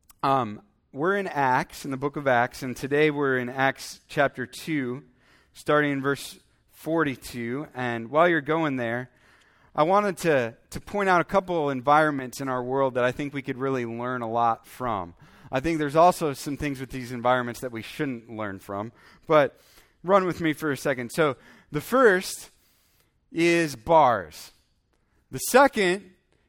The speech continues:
is game day at football stadiums. All right, so bars. Let, let me just give you a little jingle, and I think you'll know what I mean. Dun, dun, dun, dun, dun, dun, dun. Something like that. I haven't seen the show <laughs> that much.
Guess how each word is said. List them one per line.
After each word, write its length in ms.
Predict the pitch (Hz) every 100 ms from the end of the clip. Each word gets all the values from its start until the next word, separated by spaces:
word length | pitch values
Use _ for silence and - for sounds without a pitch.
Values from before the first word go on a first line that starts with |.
| -
is 280 | 175 170 131
game 380 | 185 208 214
day 360 | 196 190 180 175
at 220 | - 147
football 360 | 185 147 139 113
stadiums. 680 | - 120 95 85 78 - - -
All 120 | 147
right, 220 | 220 214
so 120 | - 214
bars. 640 | 170 220 175 107 90 - -
Let, 240 | 151 151
let 100 | 160
me 60 | 160
just 160 | 139
give 160 | 185 165
you 80 | 165
a 40 |
little 180 | 160 147
jingle, 400 | 143 180 156 127
and 80 | 117
I 80 |
think 240 | 117 139 156
you'll 100 | 147
know 100 | 151
what 120 | 139
I 80 | 139
mean. 320 | 139 120 104
Dun, 380 | 95 92 92 92 _
dun, 160 | 113
dun, 120 | 120 135
dun, 140 | 156
dun, 140 | 190
dun, 200 | 165 156 156 165
dun. 460 | 160 156 156 156 - _ _ _ _ - _ -
Something 400 | - 120 107 95
like 220 | 90 -
that. 200 | 92 85
I 80 | 113
haven't 300 | 101 107 98
seen 180 | 110
the 60 | 101
show 360 | - 113 107 107 _ - _
<laughs> 320 | _ _ -
that 240 | 131 135
much. 600 | 131 143 139 135 - -